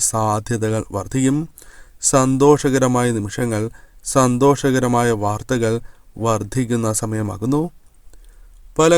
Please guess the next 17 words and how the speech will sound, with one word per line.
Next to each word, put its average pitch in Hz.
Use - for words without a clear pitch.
കാര്യങ്ങളുമായി 131
ബന്ധപ്പെട്ടും 107
നിങ്ങൾക്ക് 139
പണം 127
ഇറക്കിയുള്ള 127
കാര്യങ്ങളായി 117
ബന്ധപ്പെട്ടാണ് 113
എങ്കിലും 104
അല്പം 135
അനുകൂലമായി 117
തീരാവുന്ന 107
സാഹചര്യമാണ് 104
ഉള്ളത്. 123
കടബാധ്യതകളുണ്ട് 127
എങ്കിൽ 107
അത് 127
പരിഹരിക്കുവാൻ 113